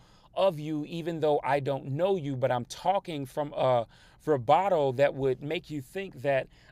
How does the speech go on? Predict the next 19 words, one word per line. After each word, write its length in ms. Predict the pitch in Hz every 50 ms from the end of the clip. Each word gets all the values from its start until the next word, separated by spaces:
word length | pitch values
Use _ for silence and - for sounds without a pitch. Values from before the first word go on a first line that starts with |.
| - -
I 100 | 156 170
knew 180 | 180 170 175
everything 500 | - 156 147 160 143 131 - 151 139 139
about 400 | 139 135 175 196 220 202 - -
you," 200 | - - - 143 - _ - - - - - - _ -
right? 320 | 135 156 170 185 190 175
Like, 200 | 165 156 151 143 -
if 140 | 151 127 -
we're 80 | 156 151
gonna 240 | 147 175 196 208
be 160 | 196 233 233 226
real, 480 | 185 165 165 165 160 156 156 - -
heart 320 | - - 160 170 185 180 -
checks 300 | - 180 180 - - 165
are 60 | 147
gonna 200 | 139 147 151 147
be 340 | 139 147 143 139 131 127 - - - - - - -
required 800 | 135 135 131 - - - 165 170 175 180 175 147 127 123 123 123
with 240 | 123 123 139 151